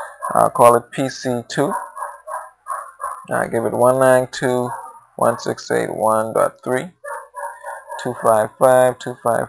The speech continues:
five, two five five, two forty. And the default gateway, of course, is the same because, like I said, with hosts outside this local network,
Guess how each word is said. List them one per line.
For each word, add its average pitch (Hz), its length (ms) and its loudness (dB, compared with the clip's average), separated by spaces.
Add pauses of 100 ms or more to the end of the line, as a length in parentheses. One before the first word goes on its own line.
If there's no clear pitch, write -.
five, 117 540 0 (1400)
two 117 200 -8 (120)
five 120 280 2 (120)
five, 110 560 0 (1000)
two 120 160 -10 (140)
forty. 139 400 4 (1120)
And 120 160 4
the 117 40 2
default 147 400 8
gateway, 131 340 4 (100)
of - 180 0
course, 120 520 6 (260)
is 113 160 -4
the - 140 -4
same 127 480 -2 (180)
because, 113 500 2
like 113 220 4
I 113 100 2
said, 113 280 4 (2000)
with 117 120 -6
hosts 120 420 -2
outside 135 500 6
this 147 200 -4
local 117 280 4
network, 120 480 4